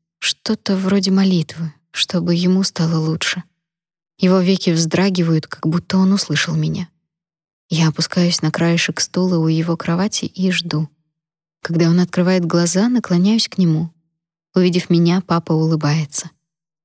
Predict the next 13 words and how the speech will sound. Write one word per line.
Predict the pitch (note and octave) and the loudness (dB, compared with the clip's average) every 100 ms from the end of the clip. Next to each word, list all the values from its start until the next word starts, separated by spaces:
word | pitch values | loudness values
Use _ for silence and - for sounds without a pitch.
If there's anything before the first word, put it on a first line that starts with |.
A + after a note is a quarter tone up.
| _ _ _ | _ _ _
"Как | - D#3+ - | -4 -4 -4
твой | D#3 D3+ | -2 0
лебедь?" | D3 D3+ D3+ D#3+ - - _ _ | 0 -2 -2 -4 -6 -10 _ _
спрашивает | - - E3 - E3 D#3+ E3 | -10 -2 -2 0 -2 -2 -2
он | |
еле | E3 E3+ E3+ | 0 0 -2
слышно. | E3+ D#3+ D#3 - E3+ - _ _ _ _ | -2 -4 -6 -6 -8 -14 _ _ _ _
"Всё | - D#3+ | -2 0
ещё | D3+ - - | 0 -4 -4
там?" | - E3 G3+ - _ _ _ _ _ _ _ _ _ _ | -2 0 0 -6 _ _ _ _ _ _ _ _ _ _
Киваю | - E3+ E3+ G3 | -4 0 2 2
в | |
ответ. | F#3 - E3 - | 0 -2 -6 -8